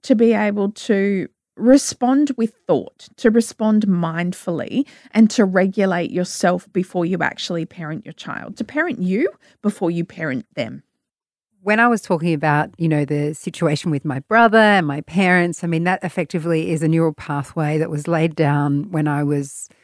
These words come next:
Speaker 2: six or seven and has continued. <laughs> I've continued walking down that path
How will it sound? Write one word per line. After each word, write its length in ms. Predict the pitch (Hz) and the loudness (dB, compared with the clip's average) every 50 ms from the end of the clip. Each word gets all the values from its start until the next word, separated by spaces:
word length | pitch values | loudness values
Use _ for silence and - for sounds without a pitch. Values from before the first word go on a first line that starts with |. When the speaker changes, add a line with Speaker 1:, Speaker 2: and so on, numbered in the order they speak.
| _ _ _ _ _ _ _ _ _ _ _ _ _ _ _ _ _ _ _ _ _ _ | _ _ _ _ _ _ _ _ _ _ _ _ _ _ _ _ _ _ _ _ _ _
Speaker 2:
six 300 | - - 196 - - 170 | -8 -8 -8 -6 -6 -8
or 40 | 135 | -4
seven 720 | - 190 180 160 170 160 165 160 156 156 160 160 175 - _ - | 2 2 4 4 4 4 2 2 0 -2 -4 -8 -14 -20 _ -8
and 200 | 170 160 151 143 | -6 -6 -4 -4
has 480 | 147 175 160 156 147 - - - - _ | -2 -2 -2 -2 -2 -8 -14 -18 -20 _
continued. 680 | - 180 175 156 - - - 180 165 165 160 175 175 175 - - - - - - _ | -4 -2 -2 -2 -4 -4 -4 -2 -2 -2 -2 -4 -6 -8 -8 -10 -10 -14 -20 -20 _
<laughs> 320 | _ _ _ _ _ _ - | _ _ _ _ _ _ -4
I've 100 | 175 - _ _ _ _ | -4 -4 _ _ _ _
continued 560 | - - 208 - - - 349 339 330 320 254 262 | 0 0 0 0 2 0 2 4 4 4 4 6
walking 340 | 262 254 247 - 247 226 | 4 4 4 4 0 2
down 240 | 190 214 202 202 196 185 | 4 6 6 6 6 4
that 220 | 170 180 - _ | 2 0 -2 _
path 500 | - - 170 151 147 170 180 180 _ | -6 -2 -2 -2 0 -2 -4 -6 _